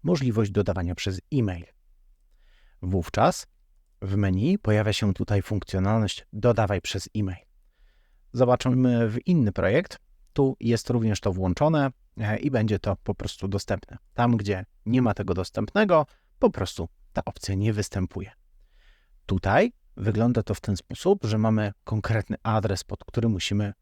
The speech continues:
wysłać wiadomość, żeby ona dotarła, oraz instrukcję, że kolejne do będzie wykonawcą zadania, osoba jako do wiadomości będzie obserwatorem, tytuł będzie nazwą zadania, no i treść będzie opisem,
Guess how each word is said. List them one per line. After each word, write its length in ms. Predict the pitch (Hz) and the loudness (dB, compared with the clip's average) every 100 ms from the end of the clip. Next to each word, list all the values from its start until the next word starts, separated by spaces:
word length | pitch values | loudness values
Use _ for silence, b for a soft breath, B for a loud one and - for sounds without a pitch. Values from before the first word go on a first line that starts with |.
| _ _ - | _ _ -14
wysłać 680 | 95 127 - - 87 - - _ - - | 2 2 2 0 -2 -2 -8 _ -20 -8
wiadomość, 540 | 110 107 101 143 143 - | 0 2 2 0 -2 -2
żeby 240 | 123 120 | -2 0
ona 280 | 123 120 113 | 2 2 0
dotarła, 440 | 113 104 87 - - _ | 0 -2 -2 -4 -14 _
oraz 300 | 349 165 - | 0 2 2
instrukcję, 580 | 113 - 117 - 101 98 B B | 0 0 -2 -2 -4 -4 B B
że 180 | - 104 - | -8 -8 -2
kolejne 460 | 151 139 131 117 | 2 4 4 4
do 360 | 110 117 107 98 | 4 4 2 0
będzie 260 | - 98 87 | -2 -2 -2
wykonawcą 520 | 101 165 180 - 127 | -2 2 2 2 0
zadania, 520 | 113 110 110 101 95 98 _ _ | 0 0 0 0 -2 -6 _ _
osoba 360 | - - 92 95 | -10 -2 0 2
jako 360 | 90 - 87 - _ | 0 -2 -8 -8 _
do 120 | - | -4
wiadomości 560 | 104 101 107 147 131 - | 0 2 2 0 0 -2
będzie 240 | 90 85 | -2 -2
obserwatorem, 800 | 87 - 120 131 - 151 127 117 - _ _ _ | -4 -2 0 0 2 2 2 -2 -8 _ _ _
tytuł 400 | 208 - 117 104 - | 0 2 0 0 -8
będzie 560 | - 101 98 92 92 92 - _ _ _ - | -2 2 2 0 -2 -6 -12 _ _ _ -6
nazwą 440 | 107 147 139 135 | 2 2 2 0
zadania, 520 | 120 117 117 113 107 - _ _ | 2 2 0 0 -2 -4 _ _
no 60 | 277 | 2
i 80 | 202 | 2
treść 260 | 107 104 | 0 -2
będzie 340 | 95 95 95 90 _ _ | -2 -4 -6 -8 _ _
opisem, 520 | - - 120 104 92 | -4 0 0 2 0